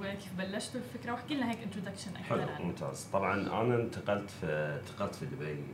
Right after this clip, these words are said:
Speaker 2: آه، حوالي سنة وسبع شهور حاليًا. أول ما انتقلت طبعًا، آه، في البداية كنت أنا عايش في شقة لوحدي.
Speaker 1: مهم.
Speaker 2: وكنت كل خميس أرجع أروح على كارفور
Speaker 1: مم.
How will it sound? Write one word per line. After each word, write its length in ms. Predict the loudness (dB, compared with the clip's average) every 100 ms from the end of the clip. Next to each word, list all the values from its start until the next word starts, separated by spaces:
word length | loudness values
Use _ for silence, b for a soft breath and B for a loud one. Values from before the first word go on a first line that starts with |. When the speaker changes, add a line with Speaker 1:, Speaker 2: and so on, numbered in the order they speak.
| -6
Speaker 2:
آه، 240 | -6 -6
حوالي 500 | -4 -2 -2 -4 -4 -4
سنة 480 | -6 -6 -2 0 2
وسبع 380 | 0 -2 -4 -4
شهور 260 | -4 -6 -6
حاليًا. 240 | -4 -2 -2 -4 B B B B B 2
أول 160 | 6
ما 60 | 6
انتقلت 380 | 4 6 6 6
طبعًا، 400 | 6 4 4 4
آه، 180 | 4 2
في 100 | 2
البداية 400 | 2 6 6 6
كنت 220 | 4 -2 -4 -4
أنا 80 | 0
عايش 300 | 4 4 4
في 100 | 0
شقة 280 | -2 -2 -2
لوحدي. 320 | -2 -2 -4 -2
Speaker 1:
مهم. 220 | 2 2 0 -6 -8
Speaker 2:
وكنت 200 | -2 -2
كل 400 | 4 6 6 4
خميس 600 | 2 2 4 4 4 -2 0
أرجع 280 | 0 2 0
أروح 280 | 0 2 2
على 100 | 2
كارفور 460 | 2 -2 -2 -4 -4 -8 -6
Speaker 1:
مم. 80 | -4